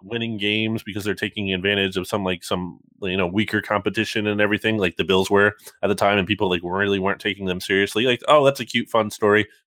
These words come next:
They're not, like, you know, they're not gonna win a playoff game, or if they do, they're not gonna win more than one playoff game. So I think that's kind of the ceiling for them, and that could be kind of the re-, the most realistic outcome, potentially.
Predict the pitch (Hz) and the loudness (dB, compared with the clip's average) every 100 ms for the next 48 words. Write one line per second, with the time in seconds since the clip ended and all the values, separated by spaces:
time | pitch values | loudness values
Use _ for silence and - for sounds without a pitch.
0 | - 120 113 - 101 - 110 85 85 101 | -4 0 0 2 0 0 -4 -4 -6 -4
1 | 98 104 95 87 _ _ _ _ 101 90 | -2 -2 -2 -2 _ _ _ _ -2 2
2 | 104 98 - 92 92 90 90 101 95 87 | 4 2 2 -2 0 0 0 2 2 0
3 | 90 95 90 87 90 113 92 92 110 101 | -2 -2 -2 -2 0 0 0 2 0 0
4 | 87 85 82 92 90 92 - 90 90 _ | 0 0 0 -4 -4 -2 0 0 0 _
5 | - _ _ - 139 139 123 - 117 101 | -20 _ _ -2 2 2 0 0 0 0
6 | 92 104 95 90 95 92 90 92 98 113 | -2 -2 -2 -2 -2 -2 -2 -6 -4 -2
7 | - 135 107 95 104 95 87 87 87 87 | 0 0 0 0 0 -2 -2 -4 -4 -4
8 | - 82 90 92 90 90 - 73 107 - | -6 -6 -4 -4 -2 -4 -4 0 0 0
9 | 76 73 - 78 - | -6 -6 -12 -14 -12